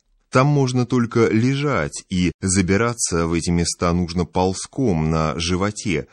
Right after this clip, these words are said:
подобно пресмыкающемуся. Таким же самым способом вползли туда и Маша с Чухой. Последняя сняла с себя коцовейку и устроила из нее для обеих головную подстилку.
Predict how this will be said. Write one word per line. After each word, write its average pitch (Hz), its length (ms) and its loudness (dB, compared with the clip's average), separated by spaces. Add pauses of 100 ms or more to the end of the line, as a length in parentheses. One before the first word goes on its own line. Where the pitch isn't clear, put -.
(180)
подобно 90 640 0 (100)
пресмыкающемуся. 67 1200 -2 (1040)
Таким 101 360 2
же 90 200 0
самым 90 420 2
способом 80 680 -4
вползли 139 560 -2
туда 135 360 -2
и 113 320 -2
Маша 80 640 0
с - 160 -10
Чухой. 69 560 -8 (540)
Последняя 92 640 2
сняла 92 400 2
с 87 60 -4
себя 85 320 -2
коцовейку 101 720 -2
и - 20 2
устроила 123 560 0
из 104 180 0
нее 98 460 4
для 87 320 0
обеих 113 600 -2
головную 76 720 0
подстилку. - 760 -8